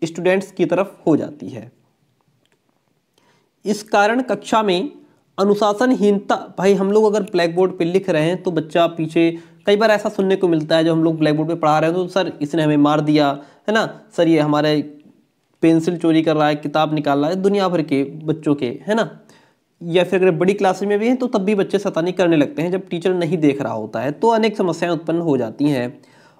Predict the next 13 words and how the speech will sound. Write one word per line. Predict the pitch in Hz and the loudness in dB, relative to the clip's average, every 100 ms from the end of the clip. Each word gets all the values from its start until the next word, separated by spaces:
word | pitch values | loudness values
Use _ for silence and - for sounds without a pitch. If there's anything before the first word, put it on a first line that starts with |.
| _ | _
और | 185 226 | 2 2
शिक्षक | 233 - 208 208 254 247 | 0 -2 -2 0 -2 0
और | 196 202 202 - - _ _ | 2 2 0 -8 -20 _ _
छात्र | - 208 214 240 | -4 -2 2 0
के | 220 196 | 2 2
बीच | 175 196 175 | 2 -2 2
में | 147 151 - - - | 2 2 -4 -14 -4
जो | 160 196 | 0 0
संप्रेषण | 196 180 170 185 185 247 | 0 -2 2 4 4 2
होता | 214 175 180 | 2 2 2
है | 175 156 160 - - | 2 0 -2 -18 -14
उसकी | 180 208 - 277 | -6 -4 0 0
प्रभावशीलता | 226 190 190 190 180 208 | 0 0 0 0 -2 -2